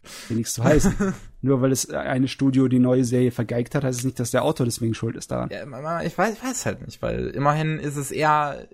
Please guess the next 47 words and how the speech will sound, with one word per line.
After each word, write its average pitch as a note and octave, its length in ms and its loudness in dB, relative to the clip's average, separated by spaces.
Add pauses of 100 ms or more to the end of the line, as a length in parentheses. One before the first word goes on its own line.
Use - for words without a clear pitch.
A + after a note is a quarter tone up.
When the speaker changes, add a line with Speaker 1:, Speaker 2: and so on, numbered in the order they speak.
(120)
Speaker 2:
ist C3 160 -10
es C#3 120 -8
eher C#3+ 180 0
der C3+ 120 -2
Inhalt G2+ 500 -6
an G2 120 -10
der F#2+ 80 -10
neuen G#2 300 -8
Kinos A2 300 -10
Reise-Serie, G#2+ 560 -6
den A2 160 -6
ich A2+ 100 -4
tatsächlich A2 400 -6
schlecht D#3 280 -4
fand. - 400 -6 (440)
Speaker 1:
Ja, A2 180 -6 (160)
dann B2+ 140 -2
geh F3+ 120 2
nachrecherchieren, C#3 720 2
ob B2+ 140 -8
das - 160 0
der, - 160 -2
äh, B2+ 260 2
ob A#2 100 -4
das - 120 -14
der A#2+ 120 -2
Schuld C#3+ 260 2
von B2+ 160 2
dem A#2+ 120 2
Originalautor B2 800 4
ist. - 480 6 (260)
Speaker 2:
Ich C#3+ 100 0
Speaker 1:
Und A#2 60 2
Speaker 2:
kann C#3+ 160 12
Speaker 1:
dann - 80 4
Speaker 2:
kein C3+ 120 6
Speaker 1:
scheiß- - 160 2
Speaker 2:
Japanisch, G#3 240 -4
es - 140 -14
tut - 200 -10
mir F#3 80 -6
leid, D3+ 240 -4
ich - 100 -18
kann G#3+ 180 -2
nicht E3+ 180 -10
nachrecherchieren. C#3 800 -6 (1040)
Speaker 1:
Okay, C3 360 4